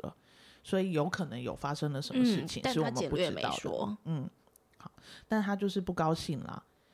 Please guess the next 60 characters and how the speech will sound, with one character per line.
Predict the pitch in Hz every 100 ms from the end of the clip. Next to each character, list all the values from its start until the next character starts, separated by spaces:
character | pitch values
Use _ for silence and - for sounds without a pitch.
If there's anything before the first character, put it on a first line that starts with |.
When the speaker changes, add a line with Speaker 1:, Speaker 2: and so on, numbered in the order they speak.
| _ _
Speaker 1:
因 | 208
为 | 208 196 - _
这 | - 185
个 | 175 143
团 | - 143 143
的 | 139 143 135
名 | 143 143 156
字 | 151
叫 | 151 151
做 | - 147
“醉 | 143 180 147
恋 | 143 156 - - -
番 | - 151
红 | 160 147
花 | 147 135
城” | 156 - -
嘛， | - - - _
但 | 247 214
是 | 220
吧， | 294 208
他 | 190 190
番 | 196
红 | 185
花 | 160 165
城 | 151
只 | 143 147
有 | 135
到 | - - -
一 |
个 | 180
小 | 175 -
时 | -
拍 | - 160
照， | 160 127 - - - - - _
再 | - 196
加 | 180 147
一 | 160
杯 | 156 143 139 156 - _ _ _ _ _ _ _ -
番 | 165
红 | 151
花 | 147 139
茶 | - - 170 - _ _
就 | 170
没 | 147 -
了， | - 180 - _ _ - - -
所 | 233
以 |
他 | 220
可 | 233 185
能 | 139
是 | 147 180
上 | 165 - 190 156
去 | 156 156
楼 | 131 135
上， | - 123 120 - - _
就 | -
是 | 175 170
山 | 160 147 160
顶 | - 123
看 | 170 139